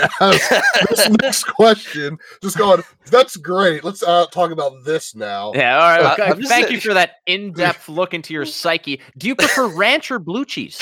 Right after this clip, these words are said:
Speaker 1: <laughs>
Speaker 2: Right, right.
Speaker 1: So, do you prefer ranch or blue cheese?
Speaker 3: Oh, ranch all the way.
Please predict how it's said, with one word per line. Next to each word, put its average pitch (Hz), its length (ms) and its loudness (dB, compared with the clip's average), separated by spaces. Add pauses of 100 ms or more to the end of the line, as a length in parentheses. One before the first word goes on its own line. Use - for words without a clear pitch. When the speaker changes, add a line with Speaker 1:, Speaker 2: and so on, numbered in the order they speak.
(160)
Speaker 1:
<laughs> - 60 2
Speaker 2:
Right, 220 540 4 (320)
right. 208 380 -4 (1300)
Speaker 1:
So, 196 220 4
do 160 200 0
you 311 100 8
prefer 147 300 -2
ranch 135 300 0
or 131 60 -8
blue 113 240 -10
cheese? 98 460 -14
Speaker 3:
Oh, 139 140 6
ranch 135 380 0
all 139 140 4
the 135 100 -6
way. 123 280 -8